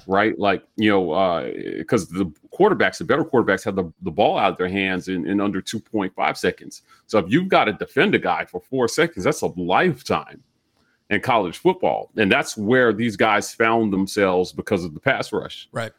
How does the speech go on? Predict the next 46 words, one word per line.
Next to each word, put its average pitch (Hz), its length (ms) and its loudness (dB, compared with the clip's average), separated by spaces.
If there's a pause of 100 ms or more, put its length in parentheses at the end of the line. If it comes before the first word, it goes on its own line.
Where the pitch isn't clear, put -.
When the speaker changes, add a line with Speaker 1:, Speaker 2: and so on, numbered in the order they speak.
(260)
Speaker 1:
uh, 87 360 4
issues 101 300 0
that 95 100 2
we 90 140 0
had 98 220 2
on 90 120 -4
Saturday. 87 500 0
So, 92 300 2 (320)
um, 104 180 2
I 151 120 4
think 202 160 2
it 139 100 2
can 151 140 2
be 131 80 2
cleaned 139 300 2
up 110 100 4
midseason. 123 840 0
Um, 87 760 2
if 110 140 4
these 160 180 2
coaches 127 360 0
are 113 60 2
being 113 300 2
honest, 117 380 2
when 110 120 4
they 117 140 4
looked 110 360 2
at 107 120 2
the 98 80 -4
tape, 117 340 0 (500)
uh, 98 440 4
they 117 160 2
saw 135 300 4
a - 20 4
lot, 117 380 2 (720)
uh, 104 280 4
that 104 180 2
was 95 200 -2
left 117 220 2
to 113 80 -4
be 104 180 -4
desired 98 640 2
in 92 100 -4
terms 98 360 -2
of 85 100 -8
scheme 92 600 -2